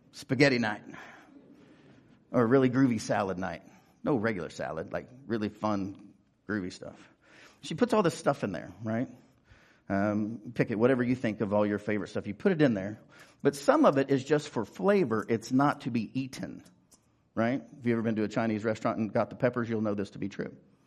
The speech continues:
right? So you put it all in there, all of it. Put all of it in there, and then you shake it out, right? And the stuff that you don't want to eat, the stuff that's not good for you, the stuff that's not needed for the dish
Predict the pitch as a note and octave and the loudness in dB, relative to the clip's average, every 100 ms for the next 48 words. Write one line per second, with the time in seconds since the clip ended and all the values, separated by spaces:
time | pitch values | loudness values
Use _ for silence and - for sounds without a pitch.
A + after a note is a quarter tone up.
0 | _ _ _ _ _ _ A#2+ A#2+ - - | _ _ _ _ _ _ -2 -2 -4 -18
1 | _ - - - G3+ F#3 D4 C#4 A#3 A3 | _ -20 -20 -2 2 6 8 8 8 8
2 | C4+ E3 G#2 G3 G#3+ F3 A2 - - - | 4 2 6 8 8 6 -2 -8 -14 -20
3 | - D#3+ D#3 G3 B3 F#3+ D#3 F#3 G3 - | 0 6 8 8 6 4 4 2 -2 -10
4 | - - _ _ D3 D#3+ E3 F3 F3+ G3+ | -20 -20 _ _ 4 6 6 4 4 4
5 | G3+ A#3+ D#4 - - - - _ _ C#3+ | 6 8 6 4 -2 -20 -20 _ _ 2
6 | E3+ A#3+ - - - - - F3 E3+ - | 2 2 -8 -20 -20 -2 4 4 4 4
7 | A3 A3 F3 F3+ F3+ F#3+ F3+ D#3+ D3+ C#3+ | 4 4 2 4 6 6 6 2 2 0
8 | B2+ D3 E3+ E3 D#3+ D3+ B2+ - A#3 C4+ | 0 2 2 2 0 0 0 2 4 4
9 | - C#3+ A2+ B2+ D#3 - D#3+ D#3+ D3+ D3+ | 0 0 2 2 2 2 2 2 0 2
10 | D3 D#3+ D#3+ G#3+ G#3+ D3 - C3 C3 D#3+ | 4 2 2 2 0 -2 -4 -4 2 4
11 | C3+ - | 4 0